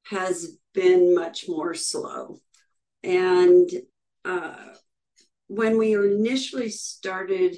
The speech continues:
clock, that was one of our first driving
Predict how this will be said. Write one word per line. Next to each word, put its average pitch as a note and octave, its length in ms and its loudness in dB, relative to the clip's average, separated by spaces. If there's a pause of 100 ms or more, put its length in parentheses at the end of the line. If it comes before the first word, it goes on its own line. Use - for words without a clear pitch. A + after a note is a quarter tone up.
(480)
clock, E3 560 -12 (1120)
that A3+ 300 -2
was A#3+ 300 -2
one G3 280 6
of F#3+ 120 6
our F#3 220 0
first - 720 -6
driving F3+ 800 4